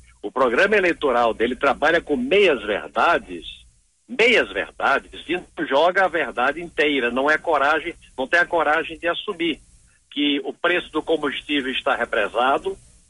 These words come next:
que o governo sabe disso, que o preço da, da energia elétrica está represado de forma demagógica, e que o nível de emprego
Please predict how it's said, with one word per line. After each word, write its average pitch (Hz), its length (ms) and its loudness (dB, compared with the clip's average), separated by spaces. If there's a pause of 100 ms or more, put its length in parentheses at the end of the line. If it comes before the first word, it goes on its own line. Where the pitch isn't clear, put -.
(140)
que 156 240 -2
o 143 100 2
governo 110 440 -2 (160)
sabe 139 280 0
disso, 147 460 -4 (340)
que 170 80 0
o 160 60 2
preço 175 380 -2
da, 123 160 -2
da 139 180 0
energia 131 360 0
elétrica 120 520 0
está 139 300 -2
represado 123 640 -2
de 127 100 -4
forma 117 260 -4
demagógica, 117 880 -2 (640)
e 190 240 0
que 220 240 -2
o 214 60 2
nível 214 320 -2
de 180 120 -8
emprego - 180 -10